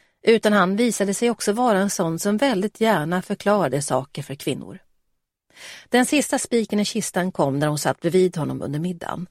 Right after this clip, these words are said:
och han på ett både otrevligt och arrogant sätt frågade om hennes jobb. "Eh, jag antar att du inte jobbar med ekonomi", sa han och höjde på ögonbrynen.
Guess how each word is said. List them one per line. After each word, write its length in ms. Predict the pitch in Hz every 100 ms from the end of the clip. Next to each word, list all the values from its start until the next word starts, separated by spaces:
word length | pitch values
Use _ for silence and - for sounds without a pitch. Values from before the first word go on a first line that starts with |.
| - - _ -
och 100 | 175
han 220 | 170 165
på 140 | 185
ett 100 | 170
både 320 | 208 233 190
otrevligt 760 | - 240 170 - 294 262 143 156
och 120 | 143
arrogant 440 | 151 185 190 151
sätt 340 | - 117 - -
frågade 360 | 214 170 131 147
om 80 |
hennes 220 | 139 135 233
jobb. 320 | 214 196 190 _ _ _ _ _ _ _ _ _ _ - - _
"Eh, 240 | - 131 135
jag 200 | 143 160
antar 420 | 143 - 170 165
att 100 | 151
du 80 | 180
inte 320 | 202 156 220
jobbar 300 | 254 202 175
med 140 | 165
ekonomi", 540 | 147 170 190 269 - - _ _ _ _ _
sa 220 | - 170
han 180 | 131 135
och 100 | 139
höjde 380 | - 220 147 -
på 100 | 151
ögonbrynen. 640 | 170 139 135 95 104 135